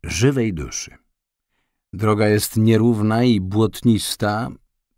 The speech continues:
pełno w niej dziur wypełnionych wodą po nocnym deszczu.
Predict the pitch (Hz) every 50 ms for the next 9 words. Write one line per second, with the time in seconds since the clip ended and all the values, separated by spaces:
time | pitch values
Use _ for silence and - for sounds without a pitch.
0 | _ - 95 95 98 101 104 101 92 98 104 107 107 104 92 92 107 117 135 127
1 | 101 82 90 90 85 - 85 85 90 92 98 101 95 90 87 82 87 95 104 101
2 | 104 98 87 82 90 85 87 95 90 - - 85 82 82 85 90 87 - - -
3 | 110 107 101